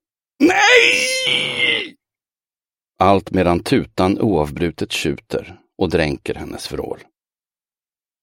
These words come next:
Hon drar ner bromsen helt till sjuan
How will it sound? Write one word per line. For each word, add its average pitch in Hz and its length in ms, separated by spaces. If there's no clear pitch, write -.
Hon 101 120
drar 123 160
ner 139 220
bromsen 117 500
helt 107 340
till 98 100
sjuan 71 580